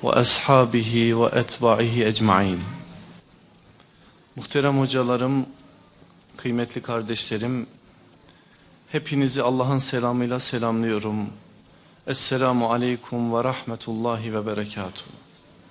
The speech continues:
Hoş geldiniz. Ama siz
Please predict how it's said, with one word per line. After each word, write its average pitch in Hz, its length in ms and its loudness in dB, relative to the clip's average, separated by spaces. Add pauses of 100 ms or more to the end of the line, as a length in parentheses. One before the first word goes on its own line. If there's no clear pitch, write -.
(920)
Hoş 170 240 4
geldiniz. 113 760 0 (960)
Ama 135 260 4
siz - 680 0